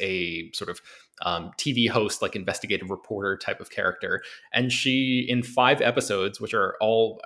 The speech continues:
I don't know, I wanna say, like, twenty, thirty minutes long, uh, goes through the entire history of the world and, and tackles, you know, huge topics like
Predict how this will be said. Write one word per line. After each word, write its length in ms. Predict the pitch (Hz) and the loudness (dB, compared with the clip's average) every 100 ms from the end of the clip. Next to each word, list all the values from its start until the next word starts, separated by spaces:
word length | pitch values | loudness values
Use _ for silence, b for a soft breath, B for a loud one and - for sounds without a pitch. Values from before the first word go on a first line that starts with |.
| - | -2
I 140 | 98 | -2
don't 100 | 92 | -2
know, 80 | 85 | -4
I 80 | 85 | -4
wanna 200 | 95 90 | -4 -6
say, 160 | 95 | -4
like, 180 | 87 87 _ | -4 -6 _
twenty, 360 | - 117 95 90 | -10 -6 -6 -4
thirty 260 | - 90 90 | -2 -2 -4
minutes 260 | 90 - | -10 -6
long, 300 | 98 85 92 - B B | -4 -2 -4 -10 B B
uh, 280 | 113 110 104 123 | 4 4 4 6
goes 240 | 147 151 | 6 6
through 140 | 175 151 | 4 2
the 120 | 147 | 2
entire 440 | 123 - 160 175 | 4 6 6 6
history 460 | - 170 165 180 151 | 4 0 2 2 2
of 100 | 120 | 2
the 80 | 123 | 2
world 500 | 107 123 95 95 - 113 | 6 6 6 4 0 0
and, 260 | 113 104 | -2 -2
and 220 | 110 107 - | -6 -8 -10
tackles, 500 | - 143 123 113 98 | -4 -2 2 0 0
you 60 | 113 | -6
know, 100 | 92 | -8
huge 480 | - - 156 - - | -6 2 2 2 2
topics 400 | 123 - - - | 2 2 -4 -8
like 220 | - | -10